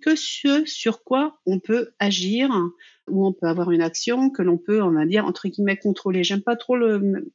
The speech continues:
terme contrôler dans le sens où justement il est à l'opposé du lâcher prise parce que tu ne peux jamais tout contrôler, tu vois. Donc, euh,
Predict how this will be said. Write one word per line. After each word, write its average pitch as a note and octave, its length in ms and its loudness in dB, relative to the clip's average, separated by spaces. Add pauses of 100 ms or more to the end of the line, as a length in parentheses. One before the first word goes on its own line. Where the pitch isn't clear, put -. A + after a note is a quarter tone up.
terme G3+ 320 2
contrôler G#3+ 500 0
dans G#3+ 100 0
le F#3 80 2
sens G#3+ 320 -6
où G3 80 -2
justement F#3 340 -2
il F3 300 2
est E3+ 60 2
à E3 80 -2
l'opposé F#3 480 0
du F3 140 -2
lâcher E3+ 280 0
prise A3 400 -2 (400)
parce F3+ 160 -4
que G#3 100 -4
tu G3+ 200 -4
ne G#3 100 4
peux G#3 160 -2
jamais A#3 540 0 (100)
tout C4 240 0
contrôler, G3+ 540 -2
tu - 160 -10
vois. D#3 200 -4 (440)
Donc, E3 340 0
euh, F3 300 2